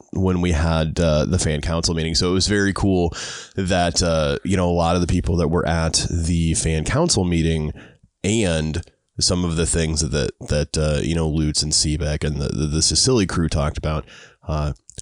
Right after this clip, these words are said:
were very echoing of each other. You know, we wanna see Academy stuff because, you know, that's gonna be the first product. Uh, but we also talked about, I think it was, uh, I th-, I think it was Baker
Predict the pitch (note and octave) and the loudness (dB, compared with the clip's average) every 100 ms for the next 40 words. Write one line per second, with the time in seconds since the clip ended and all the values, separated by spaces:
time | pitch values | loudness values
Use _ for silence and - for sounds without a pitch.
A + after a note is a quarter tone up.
0 | - D#2 F2+ D2+ D2+ E2+ F2 F2+ F2 E2+ | -10 0 0 0 0 2 2 2 2 2
1 | D#2 D#2 - _ _ _ _ _ D#2+ D#2+ | 0 -4 -10 _ _ _ _ _ -4 -2
2 | E2 D2+ D2 C2+ - - - - D#2 D#2+ | -2 -2 -2 -2 -4 -4 -4 -4 -4 -2
3 | D2+ D2 - - - - - - F2 G2 | -2 -4 -6 -14 -20 -20 -16 -4 0 2
4 | G2+ F#2 F#2 D#2+ E2+ E2 D#2 D2 - D2 | 4 2 2 2 2 0 0 0 0 0
5 | C#2 - C#2+ - - D2+ D2+ C#2+ - E2 | -2 -4 -4 -4 -2 0 2 0 0 0
6 | D#2+ D2+ - F2+ E2+ D#2+ - D#2+ D#2+ - | 0 0 0 0 0 -2 -2 -2 -2 -2
7 | E2+ D#2 D2+ E2 - - - - - - | -2 0 -2 -6 -10 -20 -18 -18 -18 -6
8 | E2 D#2 D2 - _ _ _ _ F2 G2+ | -4 -2 -4 -8 _ _ _ _ 0 2
9 | F#2 E2 G2+ C#3+ - D#2+ E2 D#2+ C#2+ F#2+ | 4 4 4 2 2 0 2 0 0 0
10 | F#2+ G2+ D#2 E2 D#2+ D#2 - - D2+ C#2 | 0 0 0 0 0 0 0 0 -2 -2
11 | - F#2+ - - - - - - - _ | -6 -8 -12 -16 -14 -16 -18 -20 -20 _
12 | _ _ - D2 - - - - D#2+ E2+ | _ _ -8 -6 -6 -6 -4 -2 -2 0
13 | - D#2 D#2+ D#2+ C2+ D2+ | -2 -2 -2 -2 -2 -4